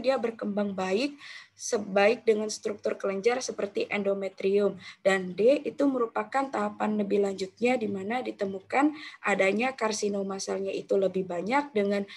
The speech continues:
sel, sel, eh, dengan sitoplasmanya itu yang bening. Jadi di sini dia banyak seperti, eh, bulat-bulat putih-putih. Selanjutnya itu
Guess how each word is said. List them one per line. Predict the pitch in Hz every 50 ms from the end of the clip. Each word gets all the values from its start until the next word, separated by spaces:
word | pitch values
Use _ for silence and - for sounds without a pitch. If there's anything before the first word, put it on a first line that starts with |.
| - -
sel, | - - 240 240 247 254 254 254 254 247 - _ _ _ _
sel, | - - - 220 214 214
eh, | 208 202 - - - 214 208 208 202 196
dengan | 196 202 220 247
sitoplasmanya | 247 - 226 - 214 208 - 196 196 202 - 202 202 196 208
itu | 202 202 - 240 254
yang | 240 226 226 202
bening. | - 190 190 202 208 202 190
Jadi | 185 190 196 - 233 247 240 -
di | - - _ _ 214
sini | 208 - 214 214 233 254 - -
dia | 240 254 247
banyak | 214 202 202 202 208 226 220 -
seperti, | - 226 214 208 202 196 - _ 240 247 254 247 -
eh, | - - - _ - 208 202 202 196
bulat-bulat | 196 208 208 202 - 202 214 208 214 -
putih-putih. | 208 - - 196 196 - 190 175 - _ 190 185 170 170 - - - - - - _ _ _ _ _ _ _ _ _ _ _ _ _ _ _ _ _ _ _ _
Selanjutnya | _ - - 233 233 226 240 226 - 220 226
itu | 220 226 220 - 285 330 339